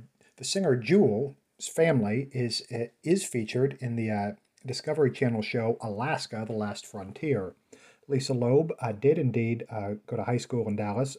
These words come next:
uh, being graduated from the Hockaday School in nineteen eighty-six. She was, interestingly, though, uh, born in Bethesda, Maryland in nineteen sixty-eight.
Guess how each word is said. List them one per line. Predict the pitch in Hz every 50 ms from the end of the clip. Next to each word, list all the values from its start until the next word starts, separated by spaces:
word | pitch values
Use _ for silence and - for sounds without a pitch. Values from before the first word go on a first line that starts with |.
| -
uh, | 117 107
being | 101 107 117 110 110
graduated | 107 117 120 123 127 - 117 113 113 -
from | - 110
the | -
Hockaday | - - 165 - 127 110 104 104
School | - - 113 117 127 123
in | 110 104
nineteen | 107 107 107 104 104
eighty-six. | 104 107 104 101 - - 190 170 143 - - - - - - - - - -
She | - - 165
was, | 190 254 254 - -
interestingly, | - 135 123 127 110 - 123 113 117 113 113 113
though, | 107 113 131 156 165 -
uh, | 127 120 107 104 104 107 _ _ _ -
born | 165 - - 151 117 120 131
in | 127 131 120
Bethesda, | 107 - - - 147 143 135 - 120
Maryland | 117 139 208 247 190 - 104 117 139 135 -
in | 175
nineteen | 151 113 107 107 110 104
sixty-eight. | - - 107 - - 117 139 170 156 110 110